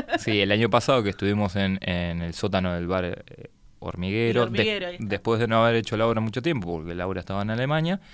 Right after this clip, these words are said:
Speaker 2: eh, ahí fue el periodo con Cami de, de adaptación. Ahora estamos un poco los tres adaptándonos a la idea de estar en una sala que
Speaker 1: Del
Speaker 2: tiene,
Speaker 1: circular.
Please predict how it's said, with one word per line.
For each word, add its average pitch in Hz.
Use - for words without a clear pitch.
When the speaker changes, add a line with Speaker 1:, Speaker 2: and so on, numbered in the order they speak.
Speaker 2:
eh, 92
ahí 95
fue 107
el 101
periodo 95
con 87
Cami 92
de, 82
de 82
adaptación. 87
Ahora 107
estamos 123
un 120
poco 127
los 131
tres 143
adaptándonos 107
a 95
la 90
idea 98
de 98
estar 87
en 85
una 87
sala 92
que 98
Speaker 1:
Del 90
Speaker 2:
tiene, 95
Speaker 1:
circular. 175